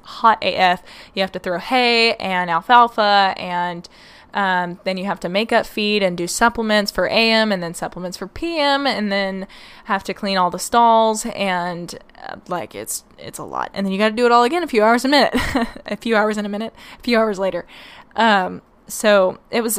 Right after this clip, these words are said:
it was exhausting, and it's hot and gross outside, and it was just, it was miserable. And, uh, yeah, so I didn't get anything done that I needed to get done. It was just, it was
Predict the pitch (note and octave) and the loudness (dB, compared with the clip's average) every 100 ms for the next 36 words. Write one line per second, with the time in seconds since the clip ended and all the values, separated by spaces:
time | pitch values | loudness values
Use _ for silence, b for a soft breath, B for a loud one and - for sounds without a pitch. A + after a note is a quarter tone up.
0 | - G#3+ G3+ G3 F#3 F3+ F3+ E3+ - - | -4 -4 -4 -6 -6 -4 -2 -4 -8 -12
1 | - - G3+ F#3+ F3+ F3+ F#3 - - - | -16 -10 -6 -6 -6 -10 -10 -14 -14 -2
2 | A3 G#3+ G#3 - - F#3+ F#3 F3 F#3+ G3 | 4 8 6 4 -10 -10 -8 -6 2 4
3 | G3+ G3+ G3 - F#3+ F#3 F#3 - F#3 F3 | 4 2 -2 0 -2 0 -4 -6 -8 -10
4 | D#2+ F#3 F3+ - G3 F3+ F#3 F3+ F3+ F3+ | -12 -10 -10 -8 -8 -6 -8 -8 -8 -8
5 | F3 F3+ B B B B - G3 F#3+ F#3+ | -8 -10 B B B B -2 0 0 -2
6 | G3 _ _ F#3+ F#3 E3 D#3+ - - F#3+ | -6 _ _ -2 2 2 -2 -8 -14 -4
7 | F#3+ F3 - G#3 G3 A3 B3 D4 D4 D4 | -2 -2 -2 0 2 4 2 0 0 2
8 | D4 D4 D4 C#4 G#3+ F3+ G3 - - F#3+ | 2 0 -2 0 2 0 -2 -8 -2 0
9 | F#3+ F#3+ F3+ F#3 G3 F3+ F3 E3 E3+ - | 2 -2 -4 -4 -4 -4 -2 -4 -6 -12
10 | - F#3 F#3+ E3+ F#3 - - F#3 E3+ | -10 -8 -8 -6 -6 -6 -8 -8 -8